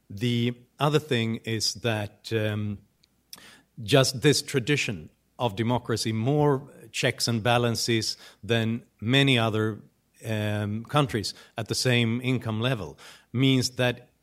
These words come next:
it's difficult to overturn everything just because of the, the wrong decisions. And once again, if you compare China to India, um, yes, if you happen to have the right, uh, uh, reforms in place in, in a,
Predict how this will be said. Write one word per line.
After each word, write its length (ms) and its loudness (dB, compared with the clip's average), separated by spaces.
it's 240 -2
difficult 580 0
to 160 0
overturn 640 0
everything 640 -4
just 240 -2
because 280 -6
of 100 -4
the, 120 -6
the 160 -2
wrong 340 0
decisions. 720 -2
And 180 0
once 240 2
again, 280 0
if 120 -10
you 60 -6
compare 360 0
China 380 -2
to 160 -2
India, 320 -4
um, 560 -6
yes, 440 0
if 160 -2
you 60 0
happen 280 0
to 80 -4
have 200 4
the 100 -2
right, 520 0
uh, 280 2
uh, 280 -4
reforms 460 0
in 140 -2
place 340 0
in, 220 -2
in 180 -4
a, 180 -2